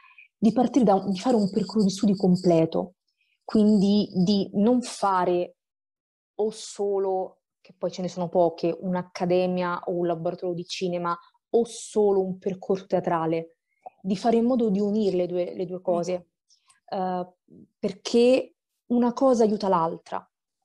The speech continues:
Speaker 1: cioè coesistono. È come il, non so, mi viene in mente, cioè ora facciamo un altro esempio come la trota di prima, un cardiologo, no? Cioè un cardiologo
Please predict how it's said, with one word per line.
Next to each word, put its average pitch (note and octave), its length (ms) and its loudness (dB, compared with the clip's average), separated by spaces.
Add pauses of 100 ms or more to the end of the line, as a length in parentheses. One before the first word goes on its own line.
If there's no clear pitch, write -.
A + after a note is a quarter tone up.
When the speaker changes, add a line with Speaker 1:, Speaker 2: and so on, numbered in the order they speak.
Speaker 1:
cioè - 200 -6
coesistono. G#3 960 -4
È - 120 -8
come C4 300 4
il, G#3 600 2
non G#3 120 0
so, G#3 200 -2
mi G3+ 100 2
viene G3 160 2
in G3+ 60 2
mente, F#3+ 680 2 (560)
cioè - 180 -4
ora E3+ 100 -2
facciamo F3 260 -6
un F3 60 -4
altro F3 200 -8
esempio F3 340 -8
come E3 120 -4
la E3 100 -2
trota F3 240 -4
di F3 120 -2
prima, E3+ 340 -6 (260)
un G3 100 0
cardiologo, F3 960 4 (400)
no? F#3+ 360 -2
Cioè F#3+ 160 -6
un F3+ 100 -4
cardiologo G#3 840 0